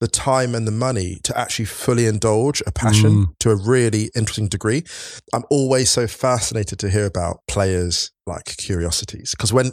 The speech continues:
Speaker 2: Oh,
Speaker 1: when
Speaker 2: gosh.
Speaker 1: athletes, when athletes geek out, they
Speaker 2: Mm.
Speaker 1: really, really geek out.
Speaker 2: Oh my God, I gotta tell you, like, it's like Glenn Helder.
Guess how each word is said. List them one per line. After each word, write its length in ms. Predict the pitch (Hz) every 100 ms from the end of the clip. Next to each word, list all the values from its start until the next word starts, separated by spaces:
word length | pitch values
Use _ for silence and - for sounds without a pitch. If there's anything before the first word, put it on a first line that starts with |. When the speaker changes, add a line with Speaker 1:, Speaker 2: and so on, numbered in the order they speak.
| -
Speaker 2:
Oh, 120 | 113
Speaker 1:
when 160 | 123 110
Speaker 2:
gosh. 140 | 139
Speaker 1:
athletes, 260 | 139 127 -
when 100 | -
athletes 380 | 131 156 - -
geek 320 | 113 98 -
out, 360 | 87 117 - - _ _ _ -
they 140 | 92
Speaker 2:
Mm. 120 | 92
Speaker 1:
really, 540 | 90 95 98 90 87 90
really 380 | 85 87 85 85
geek 280 | - 53 82
out. 120 | - - - _ -
Speaker 2:
Oh 100 | 123
my 120 | 120
God, 220 | 107 113
I 80 | 107
gotta 160 | 127 117
tell 180 | - 117
you, 80 | -
like, 180 | 117 -
it's 140 | -
like 160 | 139 123 -
Glenn 220 | 131 120
Helder. 480 | 113 113 110 90